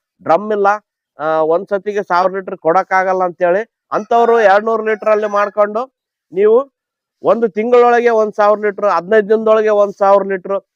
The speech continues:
ಈ ರೀತಿ ಕೊಟ್ರು, ಆ, ಪರವಾಗಿಲ್ಲ. ಒಟ್ನಲ್ಲಿ ಅಂದ್ರೆ ಒಂದು ಸಾವಿರ ಲೀಟರ್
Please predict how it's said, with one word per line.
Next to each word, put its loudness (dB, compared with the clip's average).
ಈ -6
ರೀತಿ -6
ಕೊಟ್ರು, 0
ಆ, 0
ಪರವಾಗಿಲ್ಲ. 2
ಒಟ್ನಲ್ಲಿ 0
ಅಂದ್ರೆ -6
ಒಂದು 2
ಸಾವಿರ 2
ಲೀಟರ್ -6